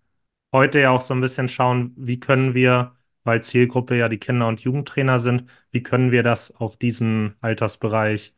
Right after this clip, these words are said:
übertragen, was du machst? Und mein erster Gedanke war so, ja, Stichpunkt Talentförderung,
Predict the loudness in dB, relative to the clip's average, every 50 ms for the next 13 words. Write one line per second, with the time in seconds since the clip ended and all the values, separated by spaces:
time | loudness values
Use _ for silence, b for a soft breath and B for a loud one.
0 | _ _ _ _ _ -2 -2 -2 -2 -2 -2 2 2 2 2 2 -2 -4 -4 -6
1 | -8 -8 -6 -6 -4 -4 -4 -6 -10 -20 -18 _ -10 -8 -8 -8 -10 -12 _ _
2 | _ _ _ _ _ _ _ -2 0 2 2 0 0 0 -2 -2 -2 0 0 0
3 | 0 0 0 -2 -2 0 2 0 2 0 0 0 0 0 0 -2 -4 -6 _ _
4 | _ _ _ _ _ _ _ _ _ -8 -6 -4 -4 -6 -8 -8 -8 -10 -10 -6
5 | -4 -4 -2 -2 -2 -4 -4 -4 0 2 2 2 0 -2 0 2 2 4 4 4
6 | 2 2 0 0 0 -4 -6